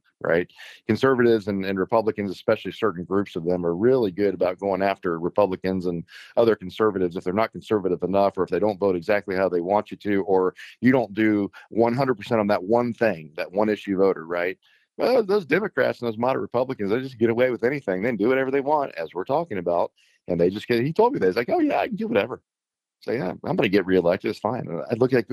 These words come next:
"God, I, dude, I'm, like, stepping on eggshells." Every radio program, every social media post, everything I say in the legislature, I'm stepping on eggshells. If I don't have the left and the press coming after me, I've got,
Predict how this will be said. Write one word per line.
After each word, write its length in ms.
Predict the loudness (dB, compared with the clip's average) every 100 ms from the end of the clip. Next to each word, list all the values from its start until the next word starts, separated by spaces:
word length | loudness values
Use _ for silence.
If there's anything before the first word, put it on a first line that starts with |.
| -2
"God, 300 | 0 2 2
I, 140 | 0
dude, 400 | -2 -4 0 2
I'm, 120 | 2
like, 220 | 2 0
stepping 480 | -4 -6 -4 -4 -4
on 100 | -4
eggshells." 600 | -2 -4 -4 -4 -4 -10 _ _ _ _ _ 0
Every 240 | 0 0
radio 420 | 0 0 0 -2
program, 540 | -2 0 0 0 -4 -6
every 160 | -8
social 400 | -8 -6 -4 -6
media 340 | -4 -4 -2 -4
post, 420 | 0 2 2 0
everything 360 | -6 -4 -8 -8
I 80 |
say 260 | -4 0 0
in 80 | 0
the 60 |
legislature, 640 | -2 -4 -2 -2 -2 -2 -8 -12 -10
I'm 120 | -4 -2
stepping 320 | -2 -2 0
on 100 | 0
eggshells. 480 | 0 -2 -6 -8 _ _ _ -4
If 100 | 2
I 60 | 2
don't 140 | 2
have 100 | -2
the 100 | 0
left 300 | 0 0 0
and 80 | -6
the 60 |
press 280 | -4 -2 -2
coming 280 | -4 -8 -4
after 240 | -4 -4
me, 160 | -6 -4
I've 120 | -2
got, 220 | 0 -2